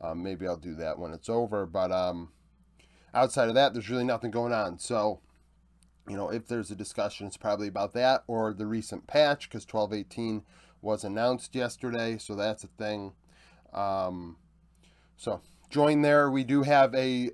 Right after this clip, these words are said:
Space for Activities category. There are predictions there. The predictions channel will be used once games start.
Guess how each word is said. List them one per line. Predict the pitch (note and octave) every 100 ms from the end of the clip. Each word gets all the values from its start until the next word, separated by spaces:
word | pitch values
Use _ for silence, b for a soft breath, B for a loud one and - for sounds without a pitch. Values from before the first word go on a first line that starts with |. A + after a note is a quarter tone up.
| -
Space | - - C#3+ -
for | C3+
Activities | A#2 - C#3 B2 B2 A#2 G#2+ -
category. | - B2 C3+ C#3+ D#3 D#3+ D3+
There | B2 A#2 A2+
are | A2+
predictions | - A#2+ C3+ - D#3+ D3 C3+
there. | D3 D3 D3
The | C#3 A2+
predictions | A2 A#2+ C3 - C#3
channel | A#2+ - C3 B2+
will |
be | A2+ A2+
used | A#2+ B2 A2+
once | A2 A#2 A2
games | - A2+ G#2+
start. | - - C#3+ D3+